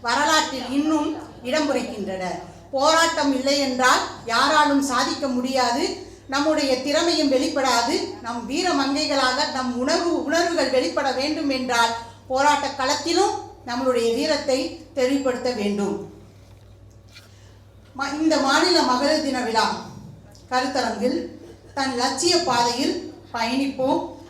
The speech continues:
பயணித்து சிகரத்தை தொடுவோம் தோழிகளே, வாருங்கள்." மாநில மகளிர் தின விழா கருத்தரங்கில்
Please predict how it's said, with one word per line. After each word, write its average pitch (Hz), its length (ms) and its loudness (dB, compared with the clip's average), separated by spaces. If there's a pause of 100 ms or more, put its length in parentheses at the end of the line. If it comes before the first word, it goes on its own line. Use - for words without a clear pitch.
(140)
பயணித்து 302 880 -2 (100)
சிகரத்தை 330 800 -4
தொடுவோம் 262 520 -2
தோழிகளே, 262 680 -2 (180)
வாருங்கள்." 202 720 -2 (800)
மாநில 339 440 2
மகளிர் 269 460 2
தின 254 160 -4
விழா 233 340 0
கருத்தரங்கில் 233 720 -4